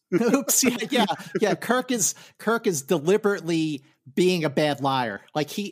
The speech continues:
Speaker 2: it's like he's deliberately trying to, you know, sort of, like, make it easier for the Romulan commander, whose name we don't know, which I thought was unusual, but to sort of make her even more suspicious so they can sort of, like,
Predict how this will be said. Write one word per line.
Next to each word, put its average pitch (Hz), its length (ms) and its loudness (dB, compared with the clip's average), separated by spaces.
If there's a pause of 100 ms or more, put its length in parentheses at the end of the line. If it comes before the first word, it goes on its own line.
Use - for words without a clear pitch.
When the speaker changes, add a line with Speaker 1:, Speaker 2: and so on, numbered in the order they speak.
Speaker 2:
it's 185 200 0
like 175 160 0
he's 170 340 0
deliberately 151 760 0
trying 147 580 -4
to, 135 520 0 (300)
you 139 140 2
know, 117 140 -4
sort 147 280 0
of, 131 180 -2
like, 135 200 -2
make 151 220 0
it 151 160 -2
easier 143 500 2
for 127 240 -2
the 120 120 2
Romulan 131 420 -2
commander, 139 420 -2
whose 135 260 -4
name 151 200 0
we 147 100 0
don't 120 320 -2
know, 131 440 0 (240)
which 131 180 -2
I 127 80 2
thought 127 220 -2
was 123 160 -2
unusual, 113 680 -4 (280)
but 135 160 0
to - 100 0
sort 147 220 2
of 131 80 2
make 151 180 0
her 143 140 0
even 135 280 0
more 131 180 0
suspicious - 680 0
so 139 100 0
they 131 120 0
can 135 180 -2
sort 139 240 2
of, 123 80 2
like, 131 240 0